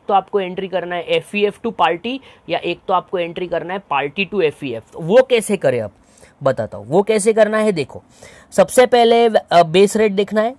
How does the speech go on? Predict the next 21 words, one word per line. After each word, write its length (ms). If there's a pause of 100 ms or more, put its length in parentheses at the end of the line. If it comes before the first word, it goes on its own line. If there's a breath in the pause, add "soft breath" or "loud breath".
(460)
हमारा 300
बेस 260
रेट 180
क्या 180
है? 180
हमारा 320
बेस 280
रेट 220
है 100
सिक्सटी 420
फ़ाइव। 280 (360 soft breath)
तो 80
हमारा 320
बेस 360
रेट 180
देखो 260
कितना 300
है, 160
सिक्सटी 420
फ़ाइव 220
है। 220